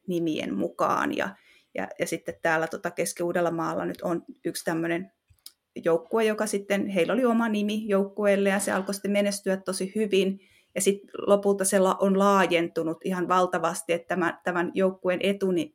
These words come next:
etuliite on kaikissa näissä nyt niinku myöhäisemmissäkin joukkueissa, on junior ja on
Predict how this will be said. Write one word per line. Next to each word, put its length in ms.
etuliite 600
on 100
kaikissa 500
näissä 300
nyt 240
niinku 180
myöhäisemmissäkin 960
joukkueissa, 680
on 180
junior 500
ja 220
on 300